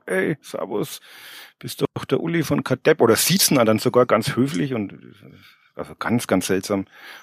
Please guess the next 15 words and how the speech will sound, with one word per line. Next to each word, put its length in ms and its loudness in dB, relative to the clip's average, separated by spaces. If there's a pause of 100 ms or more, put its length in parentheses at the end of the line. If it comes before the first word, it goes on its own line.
Und 180 -2
sagen 260 4
dann 160 6
wirklich, 240 4
dass 120 4
sie 80 0
diesen 180 -2
Podcast 500 -2
gerne 240 2
hören 360 4
und, 380 -12
also, 240 -14 (120)
waren 180 6
auch 180 4 (140)
Grüße 440 4